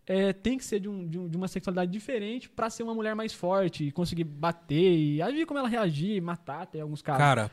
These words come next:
Speaker 2: ponto incrível que você achou aí, mano.
Speaker 1: Só que não, velho, os caras zoam demais. Eu gosto, eu
Speaker 2: Aham.
Speaker 1: gosto. A gente, a gente fica
Speaker 2: E aí,
Speaker 1: ali.
Speaker 2: Rafa?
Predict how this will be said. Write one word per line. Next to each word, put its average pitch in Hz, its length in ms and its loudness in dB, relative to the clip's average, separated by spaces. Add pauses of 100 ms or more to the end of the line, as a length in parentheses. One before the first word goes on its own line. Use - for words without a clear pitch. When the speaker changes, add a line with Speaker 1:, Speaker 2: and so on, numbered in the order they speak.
Speaker 2:
ponto 175 500 4
incrível 208 560 2
que - 100 -8
você 240 100 -2
achou 311 340 -2
aí, 302 180 4
mano. 143 180 2
Speaker 1:
Só 185 160 2
que - 200 -8
não, 233 320 -2
velho, 196 180 4
os 190 100 -2
caras 214 280 6
zoam 220 180 8
demais. 226 400 6
Eu 349 80 4
gosto, 214 380 6
eu 160 60 0
Speaker 2:
Aham. 175 240 8
Speaker 1:
gosto. 190 120 4
A - 20 -12
gente, - 220 -14 (220)
a 208 40 -14
gente 226 140 -14
fica 220 220 -6
Speaker 2:
E 208 40 6
aí, 220 80 8
Speaker 1:
ali. 196 80 12
Speaker 2:
Rafa? 127 400 6